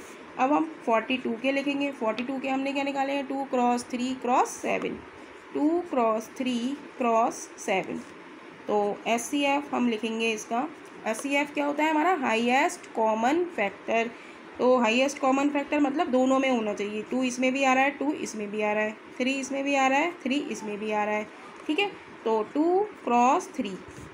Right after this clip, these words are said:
तो एचसीएफ़ हमारा हो गया, highest common factor हमारा हो गया दो तियाँ छः।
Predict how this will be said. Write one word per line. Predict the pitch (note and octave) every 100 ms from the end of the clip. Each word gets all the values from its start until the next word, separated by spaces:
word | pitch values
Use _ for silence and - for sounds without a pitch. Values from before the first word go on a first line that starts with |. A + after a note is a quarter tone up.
| -
तो | G3+ G3+ -
एचसीएफ़ | A3 A3+ - C#4 C4 B3+ B3+
हमारा | A3+ A3 A3+
हो | A3 G3+
गया, | G3 G#3 A#3+ F4 D#4
highest | G#3+ A3 B3 C#4+
common | A#3+ A3 A3
factor | A3 G#3 - A3+
हमारा | A#3 G#3 G#3+
हो | G#3
गया | G3 B3
दो | A#3+ G#3
तियाँ | G3 G#3+ B3+ D5 - - -
छः। | - A3+